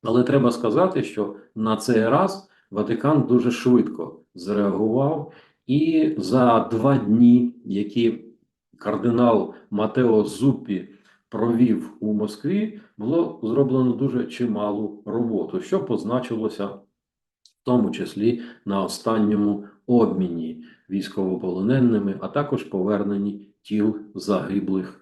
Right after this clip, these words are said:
українських воїнів і цивільного населення. Це дуже важлива робота, і не дивлячись на те,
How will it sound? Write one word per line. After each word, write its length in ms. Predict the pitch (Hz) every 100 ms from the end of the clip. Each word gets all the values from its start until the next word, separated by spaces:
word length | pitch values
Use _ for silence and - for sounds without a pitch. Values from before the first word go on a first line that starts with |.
| _ -
українських 760 | 98 98 95 92 92 98 - 104
воїнів 640 | 113 113 107 104 95 - _ -
і 240 | 123 143
цивільного 840 | - - 95 98 98 92 92 90 - _ -
населення. 840 | 98 101 - 82 71 69 69 62 - - -
Це 160 | - 196
дуже 280 | 151 175 175
важлива 800 | 160 156 135 165 147 101 92 - -
робота, 800 | 107 110 117 135 107 - 85 80 - _ _ _ -
і 320 | 113 117 113
не 120 | 113
дивлячись 600 | 117 139 117 117 117 107
на 120 | 110 107
те, 400 | 139 131 120